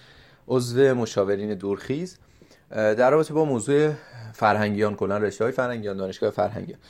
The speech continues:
اه، ببینید، اه، یه خورده جنجالیه. <laughs> یعنی ما، اه، توی انتخاب رشته هم خیلی با این قضیه مواجه شدیم و خواهیم شد.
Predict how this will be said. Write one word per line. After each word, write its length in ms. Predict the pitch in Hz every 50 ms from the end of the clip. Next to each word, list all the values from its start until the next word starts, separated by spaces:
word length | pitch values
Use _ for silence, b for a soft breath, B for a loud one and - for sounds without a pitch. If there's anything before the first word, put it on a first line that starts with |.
| B B B B B B B _
اه، 380 | 127 120 117 117 117 113 110 110
ببینید، 580 | 110 113 156 170 196 208 196 196 190 180 - -
اه، 180 | - 123 131 131
یه 120 | 127 160
خورده 280 | 175 - 190 185 175 175
جنجالیه. 880 | - 165 139 127 123 120 117 123 117 117 139 151 139 123 113 107 107 107
<laughs> 80 | 104
یعنی 320 | 113 113 120 - 143 135 131
ما، 240 | 131 135 135 131 B B B B B B B -
اه، 180 | - 113 113 107
توی 200 | - 135 139 135
انتخاب 320 | 123 120 117 117 113 110
رشته 160 | 110 - 139
هم 60 | 127
خیلی 180 | - 139 131 123
با 120 | 113 110
این 80 | 104 101
قضیه 420 | 104 101 95 95 104 107 107 107 b b b b b b -
مواجه 420 | 113 110 113 113 113 107 107 131
شدیم 340 | 131 - 123 120 117 135 131
و 100 | 127 123
خواهیم 380 | 120 - - 113 107 110 113 110
شد. 240 | - - 95 -